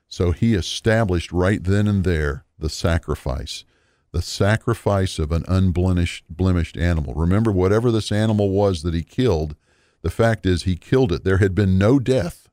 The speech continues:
before this because it had been in perfection.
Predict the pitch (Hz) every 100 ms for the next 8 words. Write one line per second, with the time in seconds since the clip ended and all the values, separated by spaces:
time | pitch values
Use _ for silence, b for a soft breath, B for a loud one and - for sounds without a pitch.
0 | - 87 - 117 110 80 76 - - b
1 | b b 98 - 98 87 85 92 87 78
2 | 101 98 90 104 92 - 104 - - 71